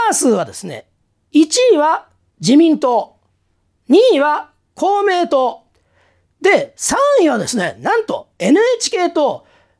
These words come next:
四位はれいわ新選組、五位は参政党なんですね。で、エヌエイチケー党もですね、参政党もエスエヌエスでの影響力では、え、野党第一党の立憲民主党を上回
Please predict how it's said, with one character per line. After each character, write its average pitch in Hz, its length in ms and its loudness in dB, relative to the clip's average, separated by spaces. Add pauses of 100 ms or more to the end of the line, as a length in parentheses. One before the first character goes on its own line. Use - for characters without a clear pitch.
(160)
四 - 140 2 (200)
位 262 100 0
は 277 120 0
れ 294 240 -2
い 370 40 0
わ 294 120 -2
新 339 240 0
選 302 240 -2
組、 240 320 -2 (240)
五 359 240 0
位 370 80 2
は 370 100 0
参 320 280 -2
政 381 280 -2
党 339 200 -2
な 233 100 -6
ん - 20 -12
で 107 60 -18
す - 80 -18
ね。 156 220 -12 (600)
で、 294 320 0 (640)
エ 262 120 2
ヌ 359 60 4
エ 480 140 2
イ - 20 -18
チ - 120 -6
ケ 403 180 -2
ー 392 260 0
党 349 200 -2
も 339 120 -2
で 214 60 0
す 202 140 -4
ね、 156 80 -8
参 311 240 -2
政 330 280 -4
党 320 140 -2
も 349 460 -6
エ 262 120 0
ス 240 140 -2
エ 415 80 0
ヌ 466 80 0 (120)
エ - 20 -6
ス - 100 -6
で 302 100 0
の 254 60 2
影 269 200 0
響 330 180 0
力 240 240 -4
で 214 80 -2
は、 240 240 -4 (400)
え、 247 200 -2
野 185 100 0 (120)
党 302 180 0
第 269 240 -4
一 285 100 -8
党 269 120 -4
の 220 80 0
立 254 240 -4
憲 440 240 0
民 359 160 2
主 - 120 -4
党 453 160 0
を 262 40 2
上 254 60 4
回 370 100 -2